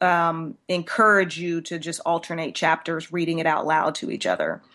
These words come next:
um, because this will be a, a good start. This is not, like, the quick fix, but this is a good start. Um, then the next phase that I would encourage you to do is to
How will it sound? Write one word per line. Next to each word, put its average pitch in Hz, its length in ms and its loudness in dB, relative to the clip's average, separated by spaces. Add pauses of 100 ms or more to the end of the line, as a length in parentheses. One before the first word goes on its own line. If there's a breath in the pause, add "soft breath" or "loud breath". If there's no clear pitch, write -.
(300 soft breath)
um, 165 340 4
because 165 300 2
this 190 180 2
will 185 120 4
be 165 240 2
a, 147 240 6
a 165 200 2 (160)
good 190 220 4
start. - 760 -2 (160)
This 170 200 -8
is 175 120 -8
not, 175 300 2
like, 160 180 0
the 151 80 -8
quick - 300 -6
fix, - 380 -14
but - 160 -12
this 165 160 -6
is 170 100 -6
a 170 60 -4
good 170 260 -4
start. - 460 -2 (640 loud breath)
Um, 175 580 4
then 202 160 6
the 196 80 8
next 196 520 0
phase 180 480 2
that 165 140 2
I 160 120 2
would 160 180 -4
encourage 160 500 -6
you 165 60 -8
to 160 100 -8
do 160 480 -6
is 160 600 0
to 160 720 2